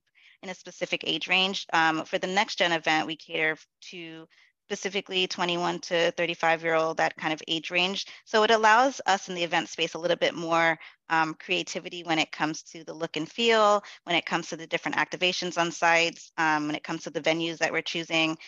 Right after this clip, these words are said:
So I'm looking forward to that. It's gonna be in the fall. I'm working on that now with my team. Um, but that one will be able to add a little bit more color, um, and more kind of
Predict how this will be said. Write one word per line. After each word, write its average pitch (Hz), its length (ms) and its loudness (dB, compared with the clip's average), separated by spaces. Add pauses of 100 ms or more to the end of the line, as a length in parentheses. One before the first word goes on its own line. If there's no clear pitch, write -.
(160)
So 190 200 6
I'm 196 220 4
looking 202 240 -2
forward 170 220 -2
to 175 80 -4
that. 160 200 4
It's 160 140 -4
gonna 190 180 -6
be 185 120 -4
in 175 80 -2
the 175 60 2
fall. 165 520 6
I'm 160 240 0
working 165 280 -10
on 160 120 -10
that 156 160 0
now 156 160 4
with 156 180 -2
my 151 160 -8
team. 160 380 -14 (380)
Um, 160 340 6
but 156 260 4 (140)
that 175 180 6
one 160 360 2 (120)
will 160 300 -2
be 165 200 -4
able 165 160 -4
to - 220 -4
add 160 200 4
a 160 40 2
little 160 200 0
bit - 180 -6
more 151 160 -2
color, 156 540 2 (340)
um, 156 380 4
and 156 180 0
more 160 300 -4
kind 151 200 -4
of 151 160 -4